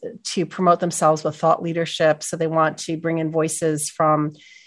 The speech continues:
different, um, employees or leaders in their, their organization, and others like to gather testimonials from their own clients. So we do remote video.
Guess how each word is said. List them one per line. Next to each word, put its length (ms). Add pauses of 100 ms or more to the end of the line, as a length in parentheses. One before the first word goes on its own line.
(180)
different, 760
um, 560 (360)
employees 800
or 140
leaders 520
in 120
their, 480
their 200
organization, 960 (580)
and 540
others 800
like 320
to 140
gather 260
testimonials 1040 (260)
from 180
their 140
own 180
clients. 480
So 120
we 100
do 140
remote 320
video. 280